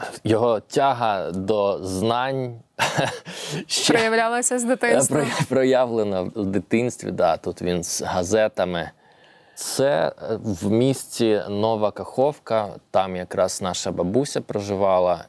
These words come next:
Speaker 1: Ми щоліта на канікулах, е, приїздили туди.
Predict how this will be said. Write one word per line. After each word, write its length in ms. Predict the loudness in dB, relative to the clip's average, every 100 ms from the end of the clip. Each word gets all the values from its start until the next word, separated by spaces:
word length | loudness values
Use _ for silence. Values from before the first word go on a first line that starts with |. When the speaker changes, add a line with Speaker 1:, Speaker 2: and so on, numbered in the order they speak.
| -2
Speaker 1:
Ми 260 | 0 0
щоліта 1080 | -2 -2 0 2 2 4 2 0 0 0 0 -6
на 320 | -12 -4 -2 0
канікулах, 720 | 0 0 0 2 2 0 -4
е, 180 | -2 -2
приїздили 720 | -2 -2 0 0 2 2 2
туди. 580 | 0 -4 0 2 2 -2